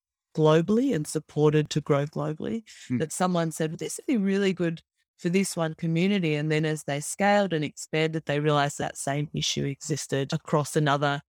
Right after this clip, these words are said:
Speaker 1: seventeen countries.
Speaker 2: Yeah.
Speaker 1: The
Speaker 2: And
Speaker 1: more you can look up early, the better.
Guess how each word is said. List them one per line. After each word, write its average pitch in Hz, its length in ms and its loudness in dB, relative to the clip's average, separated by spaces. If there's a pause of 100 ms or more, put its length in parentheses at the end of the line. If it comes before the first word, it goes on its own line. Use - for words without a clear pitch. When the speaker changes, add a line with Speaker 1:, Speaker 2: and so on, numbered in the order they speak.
(140)
Speaker 1:
seventeen 143 680 -2
countries. - 600 -12 (140)
Speaker 2:
Yeah. 123 300 2 (720)
Speaker 1:
The 139 60 4
Speaker 2:
And 165 60 4
Speaker 1:
more 208 200 6
you 208 120 6
can 180 200 2
look 180 200 0
up 156 200 2 (260)
early, 156 480 6
the 151 140 -2
better. 139 380 -4